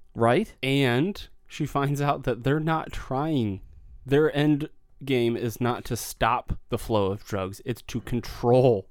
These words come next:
Speaker 2: the flow
Speaker 1: Yeah.
Speaker 2: of drugs.
Speaker 1: Yeah.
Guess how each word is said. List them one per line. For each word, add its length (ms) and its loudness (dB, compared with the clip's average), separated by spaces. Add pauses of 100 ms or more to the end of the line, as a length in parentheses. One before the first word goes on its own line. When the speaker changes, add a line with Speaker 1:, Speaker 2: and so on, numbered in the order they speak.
Speaker 2:
the 120 -6
flow 300 2
Speaker 1:
Yeah. 60 0
Speaker 2:
of 140 -10
drugs. 440 -8 (800)
Speaker 1:
Yeah. 260 0